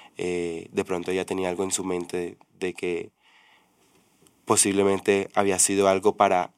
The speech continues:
tratar de ofenderla a ella o no integrarla en la conversación, pero de verdad que no fue así, ¿me entiendes? Y, eh, yo, el último cartucho que maté fue con J D. Yo le dije, "J D,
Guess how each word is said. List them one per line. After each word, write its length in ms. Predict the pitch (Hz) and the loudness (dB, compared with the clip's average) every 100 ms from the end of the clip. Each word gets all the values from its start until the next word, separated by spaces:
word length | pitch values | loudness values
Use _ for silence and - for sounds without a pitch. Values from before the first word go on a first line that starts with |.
| - | -8
tratar 340 | 101 95 90 | -4 0 0
de 60 | 95 | -2
ofenderla 500 | 92 95 92 92 92 | -2 -4 -2 -2 0
a 60 | 92 | 2
ella 260 | 98 101 | 2 2
o 40 | 95 | 2
no 80 | 95 | -2
integrarla 380 | 92 95 92 | -2 0 2
en 80 | 95 | 2
la 80 | 95 | 0
conversación, 540 | 98 95 90 87 98 | -2 -4 -6 -4 -4
pero 180 | 101 98 | -2 -2
de 80 | 92 | -2
verdad 240 | 85 82 82 | -4 -6 -4
que 80 | |
no 120 | 95 92 | -4 -4
fue 120 | 92 | -4
así, 400 | - 110 101 - _ - - - - | -4 -4 -4 -8 _ -20 -20 -20 -8
¿me 80 | 90 | -6
entiendes? 500 | 98 92 85 85 - - - - - | 0 0 0 -8 -12 -20 -20 -20 -12
Y, 920 | - 98 95 92 92 90 90 87 - _ 95 | -6 -2 -2 -2 -2 -4 -4 -6 -10 _ -4
eh, 600 | 92 90 90 85 85 - _ _ - _ - _ | -2 0 -2 -2 -6 -12 _ _ -20 _ -20 _
yo, 440 | 98 98 107 101 - _ _ _ 113 | -2 6 6 6 0 _ _ _ -2
el 120 | 107 | 0
último 300 | 117 127 131 | 2 4 4
cartucho 360 | 107 104 107 | 2 0 -2
que 100 | 117 | 2
maté 340 | 113 95 110 - | 4 4 2 -2
fue 440 | - 101 98 98 _ _ - | -6 0 0 0 _ _ -6
con 180 | 104 98 | -4 0
J 140 | 95 | 0
D. 160 | 92 90 | 0 0
Yo 80 | 90 | -2
le 100 | 95 | -2
dije, 220 | 95 95 | -4 -4
"J 120 | 95 98 107 | -2 0 -2
D, 120 | 135 | -6